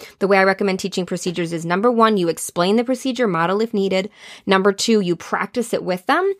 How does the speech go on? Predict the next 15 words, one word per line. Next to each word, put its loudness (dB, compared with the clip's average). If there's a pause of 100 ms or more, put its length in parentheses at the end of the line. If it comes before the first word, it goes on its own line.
(180)
Number 0
three, 0
you 0
correct 0
what 0
didn't 0
go 4
right, 2
and 0
then 0
you -2
redo 0
it 2
if -4
needed. -4